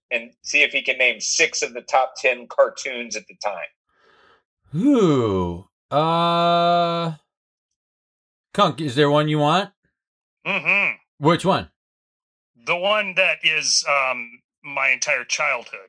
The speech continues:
Speaker 2: G I Joe?
Speaker 3: G I Joe.
Speaker 2: Okay, great.
Speaker 1: Oh, all
Speaker 2: And,
Speaker 1: right.
Speaker 2: and I wanna, I, I'll, since I, since I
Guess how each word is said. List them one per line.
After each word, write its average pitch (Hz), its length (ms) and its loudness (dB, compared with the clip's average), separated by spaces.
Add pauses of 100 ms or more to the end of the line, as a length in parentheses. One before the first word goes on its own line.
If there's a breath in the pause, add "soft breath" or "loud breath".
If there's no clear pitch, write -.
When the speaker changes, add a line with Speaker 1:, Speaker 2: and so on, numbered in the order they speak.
(140)
Speaker 2:
G 127 160 2
I 131 60 4
Joe? 131 220 2
Speaker 3:
G 190 40 -2
I 131 40 -4
Joe. 110 380 0
Speaker 2:
Okay, 147 320 -2 (120)
great. 107 200 2
Speaker 1:
Oh, 117 540 -4
all 120 60 -4
Speaker 2:
And, 170 160 2
Speaker 1:
right. 175 140 -2
Speaker 2:
and 175 300 -2
I 180 200 4
wanna, 202 360 2 (100)
I, 165 360 2 (220)
I'll, 160 360 2 (140)
since - 320 -4
I, 165 440 2 (100)
since 160 280 -8
I 156 420 0